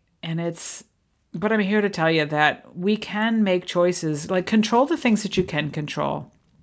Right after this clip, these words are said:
Reach out, you know,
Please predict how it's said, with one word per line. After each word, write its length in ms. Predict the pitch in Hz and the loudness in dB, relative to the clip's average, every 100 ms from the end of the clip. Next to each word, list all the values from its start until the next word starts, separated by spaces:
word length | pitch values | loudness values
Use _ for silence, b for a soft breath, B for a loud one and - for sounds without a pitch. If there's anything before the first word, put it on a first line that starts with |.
| _ _ _ _ B B B B B | _ _ _ _ B B B B B
Reach 280 | 202 254 233 | 2 2 4
out, 380 | 196 175 160 - B B B | 4 4 0 -8 B B B
you 140 | 190 | -6
know, 260 | 190 196 | -2 -2